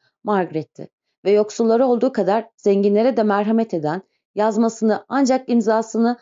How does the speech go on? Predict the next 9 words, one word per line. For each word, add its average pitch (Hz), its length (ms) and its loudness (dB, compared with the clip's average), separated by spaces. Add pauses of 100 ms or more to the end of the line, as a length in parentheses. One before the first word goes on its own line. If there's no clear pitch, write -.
(220)
Margaret 208 460 -2
olarak 202 400 0
atacak 196 400 -4
kadar 165 340 -4
bilen, 160 260 -8 (440)
Tanrı'ya 233 400 0
bilimsel 226 500 0
gerçekmişçesine 226 920 -2
inanan 202 460 -2